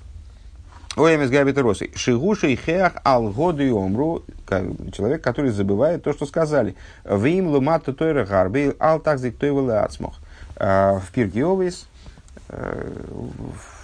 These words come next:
в, в Мишне говорится, в частности, говорится такая, такое, такое, высказывается такое, э, так-, э, такая, такой тезис.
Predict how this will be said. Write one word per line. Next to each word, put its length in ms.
в, 20
в 240
Мишне 460
говорится, 520
в 60
частности, 440
говорится 460
такая, 420
такое, 380
такое, 500
высказывается 640
такое, 380
э, 180
так-, 220
э, 220
такая, 420
такой 240
тезис. 380